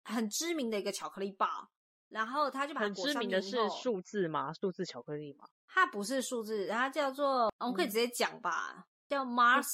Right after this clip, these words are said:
Speaker 1: Bar，我不知道台湾有没有这一排。后它这个，它就是裹了面条，炸了以后，它口感香脆又浓郁。听说你去苏格兰，因为这是来自苏格兰，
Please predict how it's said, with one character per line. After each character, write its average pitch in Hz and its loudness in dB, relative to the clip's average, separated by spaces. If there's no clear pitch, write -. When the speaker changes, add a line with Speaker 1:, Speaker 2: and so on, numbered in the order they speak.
Speaker 1:
Bar， 190 2
我 214 -6
不 208 -6
知 269 -2
道 311 4
台 247 2
湾 233 2
有 202 -6
没 170 -8
有 165 -14
这 170 -10
一 175 -8
排。 - -18
后 254 -2
它 247 -2
这 370 -2
个， 262 0
它 381 4
就 392 0
是 370 0
裹 214 2
了 208 4
面 294 0
条， 196 2
炸 277 6
了 190 2
以 180 -2
后， 226 0
它 277 2
口 226 -2
感 226 -2
香 233 -2
脆 240 -2
又 233 0
浓 190 -4
郁。 247 -6
听 302 -6
说 285 4
你 214 -4
去 302 0
苏 269 -4
格 233 2
兰， 160 -2
因 254 -4
为 277 -2
这 285 2
是 269 6
来 190 4
自 214 -4
苏 202 -6
格 185 -6
兰， - -10